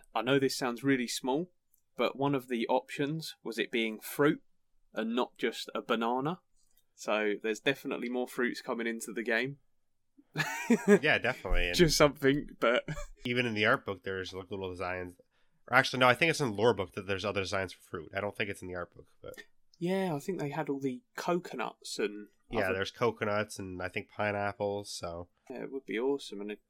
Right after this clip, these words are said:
Speaker 1: again, that fits into maybe ingredients for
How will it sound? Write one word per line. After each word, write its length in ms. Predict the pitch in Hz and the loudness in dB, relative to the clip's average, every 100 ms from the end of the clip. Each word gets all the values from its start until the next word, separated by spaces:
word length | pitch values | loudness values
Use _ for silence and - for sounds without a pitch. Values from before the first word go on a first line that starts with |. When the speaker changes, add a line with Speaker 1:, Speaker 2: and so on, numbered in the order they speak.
| - | -4
Speaker 1:
again, 200 | 113 110 | -4 -2
that 160 | 107 - | -8 -4
fits 320 | 131 - - | -6 -4 -6
into 600 | 101 104 - 117 101 98 _ _ _ _ _ | -6 -6 -8 -4 -2 -4 _ _ _ _ _
maybe 600 | 117 110 101 107 98 - - | -2 -2 0 -2 -4 -8 -10
ingredients 720 | 110 104 120 113 107 98 - | -8 -2 0 0 -2 -4 -8
for 220 | 101 | -8